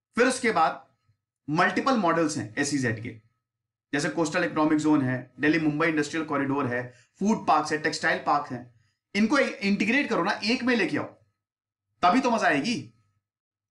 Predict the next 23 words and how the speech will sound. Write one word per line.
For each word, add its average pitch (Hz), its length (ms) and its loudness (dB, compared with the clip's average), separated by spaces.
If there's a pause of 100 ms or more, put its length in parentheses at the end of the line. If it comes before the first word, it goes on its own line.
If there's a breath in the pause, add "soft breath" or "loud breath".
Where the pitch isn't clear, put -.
(140)
आसियान 180 360 0
कंट्री 170 280 0
से 180 100 -4
जबरदस्त 170 380 0
कंपटीशन, 165 500 -4 (1080)
उन्होंने 156 220 4
अपनी 175 160 -2
पॉलिसी 156 360 0
बता 170 240 0
दी 190 120 -2
है 175 60 -2
भाई 151 180 0
कि 185 140 -6
हम 175 200 0
भाई 170 140 0
ग्लोबल 156 320 2
प्लेयर्स 156 320 -2
को, 196 200 -4 (200)
प्लेयर्स 175 280 2
को 196 160 -2
इन-, 156 340 -6 (260)
अट्रैक्ट 165 360 0
करेंगे 185 280 -2